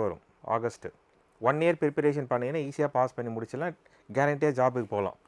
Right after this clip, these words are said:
இதெல்லாம் ஒரு ஐ பி பி எஸ், State Bank of India, எஸ் பி ஐ, ஆர் ஆர் பி, ரயில்வே, எஸ் எஸ் சி, ஸ்டாஃப் செலெக்ஷன் கமிஷன் also ரயில்வேவும் சேர்த்து ட்ரெயினிங் தரோம் உங்களுக்கு.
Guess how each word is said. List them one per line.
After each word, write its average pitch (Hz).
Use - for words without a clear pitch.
இதெல்லாம் 180
ஒரு 147
ஐ 151
பி 165
பி 151
எஸ், 151
State 151
Bank 143
of 131
India, 131
எஸ் -
பி 127
ஐ, -
ஆர் 123
ஆர் 123
பி, 127
ரயில்வே, 151
எஸ் -
எஸ் 151
சி, 156
ஸ்டாஃப் 170
செலெக்ஷன் 160
கமிஷன் 147
also 135
ரயில்வேவும் 147
சேர்த்து 139
ட்ரெயினிங் 127
தரோம் 107
உங்களுக்கு. 101